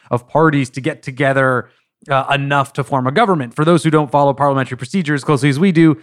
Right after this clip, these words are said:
in, in almost every case, what you, when people go to, to vote, they vote for parties, and then the parties form a government by having more than half, usually, of the seats in the parliament. In this case, there's a hundred twenty. And so these parties create sixty-one seats.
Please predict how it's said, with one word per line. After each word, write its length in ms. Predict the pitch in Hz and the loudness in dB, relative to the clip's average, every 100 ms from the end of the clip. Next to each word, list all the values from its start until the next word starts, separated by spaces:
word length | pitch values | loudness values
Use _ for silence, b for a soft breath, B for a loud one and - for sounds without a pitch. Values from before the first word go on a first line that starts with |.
| B B B _ 392 | B B B _ -10
in, 280 | 180 185 185 | -2 0 0
in 200 | 170 180 | 0 0
almost 360 | 175 180 165 | 2 2 2
every 280 | 175 151 156 | 0 -2 -2
case, 400 | - 151 147 - | -4 -2 -4 -6
what 140 | 151 151 | -10 -6
you, 240 | 147 143 143 | -6 -6 _
when 160 | 147 139 | -2 -2
people 220 | 170 165 | -2 -2
go 160 | 147 151 | 0 -2
to, 160 | 143 - | -4 -10
to 80 | 123 | -4
vote, 260 | 131 156 | 0 0
they 60 | 123 | 0
vote 120 | 139 | -4
for 140 | 123 | -6
parties, 500 | 113 143 151 131 120 | -4 0 0 -2 -6
and 180 | - 120 | -8 -8
then 140 | 135 123 | -6 -4
the 80 | |
parties 460 | 113 147 147 131 - | -2 -2 -2 -4 -10
form 300 | _ 147 139 | _ -4 -2
a 40 | 123 | -2
government 300 | 131 127 110 | -2 -2 -4
by 100 | 110 | -2
having 280 | 120 117 | -2 -4
more 500 | 113 131 139 131 123 b b b | -6 -4 -2 -2 -4 b b b
than 140 | 117 | -10
half, 560 | 110 - 131 107 - _ _ - | -8 -4 -4 -4 -10 _ _ -4
usually, 580 | 139 117 120 110 110 - b - | -2 -2 -4 -6 -6 -10 b -2
of 260 | 127 117 | -2 -2
the 80 | 113 | -8
seats 320 | - 120 - | -12 -14 -14
in 140 | - 104 | -12 -8
the 60 | |
parliament. 300 | - 135 113 | -2 -2 -2
In 60 | 107 | -6
this 100 | 113 | -6
case, 160 | 120 | -6
there's 100 | 107 | -6
a 60 | 101 | -6
hundred 260 | 101 - 110 | -8 -10 -4
twenty. 340 | 185 208 110 _ - | 0 0 -4 _ -8
And 100 | 127 | -4
so 80 | 123 | -2
these 160 | 139 | -2
parties 340 | 123 123 120 - | -4 -6 -6 -10
create 440 | 127 113 107 - _ _ | -8 -8 -8 -14 _ _
sixty-one 640 | 139 - 110 151 135 113 | -14 -8 0 2 2 -2
seats. 400 | - 107 - - | -6 -10 -12 -20